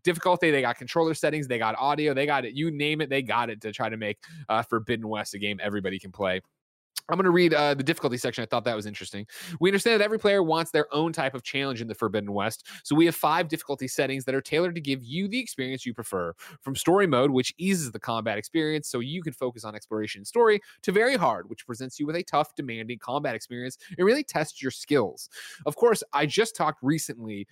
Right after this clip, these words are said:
on P S I Love You X O X O about Sifu in the context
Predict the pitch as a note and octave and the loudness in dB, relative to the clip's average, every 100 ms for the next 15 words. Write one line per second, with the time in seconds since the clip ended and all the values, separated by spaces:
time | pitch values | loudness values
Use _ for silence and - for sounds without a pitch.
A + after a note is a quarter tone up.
0 | _ A2 B2+ D3+ D3 C3 B2 A#2+ A#2 - | _ -6 -2 0 2 4 4 2 0 0
1 | A#2 G#2+ - D#3+ D#3 - D3+ B2 B2+ B2+ | 0 0 2 2 2 -2 -4 0 2 0
2 | A#2+ - - F#3+ - B2 A2 A#2+ A#2+ - | -2 -6 -2 -2 0 -2 -2 -6 -8 -6
3 | D3 - B2 | -6 -6 -8